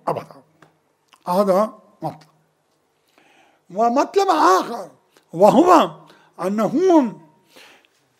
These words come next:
هذا البحث لا يمنع من العمل بالعام في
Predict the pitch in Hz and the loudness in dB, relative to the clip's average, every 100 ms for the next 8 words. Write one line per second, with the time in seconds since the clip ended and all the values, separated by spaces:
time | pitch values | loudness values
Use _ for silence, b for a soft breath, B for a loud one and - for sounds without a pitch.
0 | _ - - 220 359 403 381 349 226 214 | _ -18 -10 -2 -2 0 0 0 0 -2
1 | 151 - - _ _ _ 190 196 277 381 | -4 -10 -20 _ _ _ -10 -4 0 0
2 | 370 339 359 320 277 170 151 - _ _ | 2 2 0 -4 -10 -14 -18 -20 _ _
3 | 190 233 262 247 233 214 247 247 247 226 | -10 -6 -2 -2 -2 -4 -4 -4 -6 -10
4 | 185 226 233 - 277 381 370 311 - | -4 -2 -2 -2 2 2 0 -6 2